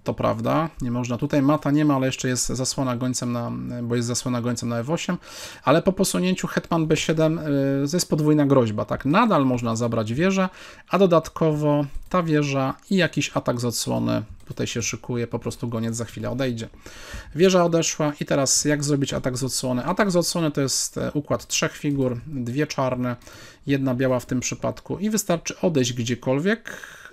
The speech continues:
no gdziekolwiek, ale oczywiście z tempem. Jak odejdziemy za zbyt spokojnie, na przykład goniec D siedem,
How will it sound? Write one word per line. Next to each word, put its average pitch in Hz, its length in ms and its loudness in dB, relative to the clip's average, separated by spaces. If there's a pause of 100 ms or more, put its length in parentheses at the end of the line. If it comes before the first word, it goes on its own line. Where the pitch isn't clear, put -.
(140)
no 139 280 -2 (840)
gdziekolwiek, 139 500 2
ale 131 120 4
oczywiście 123 360 -2
z - 80 -6
tempem. 117 320 -2
Jak 120 120 -2
odejdziemy 147 460 6
za 135 160 2
zbyt 139 240 2
spokojnie, 190 460 2
na 120 80 -2
przykład 120 220 -4
goniec 123 300 -2
D 170 120 0
siedem, 135 340 -4